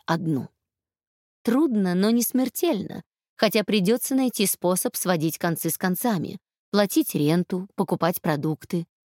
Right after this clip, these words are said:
ухаживать за Лориным и за собой. Остаток ночи я просматривала счета,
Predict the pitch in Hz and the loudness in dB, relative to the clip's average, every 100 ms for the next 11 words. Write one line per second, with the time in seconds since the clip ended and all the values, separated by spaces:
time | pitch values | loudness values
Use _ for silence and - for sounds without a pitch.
0 | _ - - 185 156 170 139 143 156 160 | _ -4 0 2 2 0 0 0 2 2
1 | 214 233 233 226 190 165 170 - 165 143 | 2 2 2 0 0 -2 -2 -2 -4 -4
2 | - _ _ _ _ _ _ _ _ - | -10 _ _ _ _ _ _ _ _ -4
3 | 208 - 294 247 - 233 277 302 - 240 | -2 -2 -2 -2 0 0 0 -2 -2 0
4 | 220 226 208 - 202 208 196 185 180 170 | 0 0 -2 0 0 0 0 2 0 0
5 | - 180 226 269 | -2 0 0 0